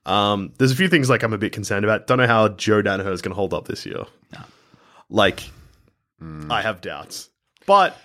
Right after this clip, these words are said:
Speaker 3: Of course, and yeah, and you're right to have doubts. I am hoping that he's gonna replicate, uh, twenty seventeen. You know, that's, that's what I'm hoping for.
Speaker 2: Is your worry that he won't fit in the game plan anymore?
Speaker 1: Yeah.
Speaker 2: I would counter that by saying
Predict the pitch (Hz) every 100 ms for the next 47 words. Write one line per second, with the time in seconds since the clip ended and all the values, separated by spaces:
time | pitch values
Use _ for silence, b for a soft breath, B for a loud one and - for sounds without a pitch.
0 | _ 143 127 190 139 - 139 139 135 131
1 | 117 113 104 113 123 113 107 107 - 101
2 | 135 160 - - 95 107 107 101 101 95
3 | 95 - _ - - 95 95 123 123 92
4 | 92 - 87 80 82 - - 85 87 -
5 | - 90 87 - 98 95 107 101 101 127
6 | 214 170 107 110 131 131 - - - -
7 | 117 - 120 123 123 135 170 202 - -
8 | _ _ - 165 233 214 170 135 120 117
9 | 120 - 117 107 104 127 107 120 123 120
10 | 120 117 117 190 b b _ 107 131 143
11 | 151 165 156 143 120 110 101 87 82 -
12 | B B B - 170 185 127 - - -
13 | 123 110 113 - 110 - 107 98 95 92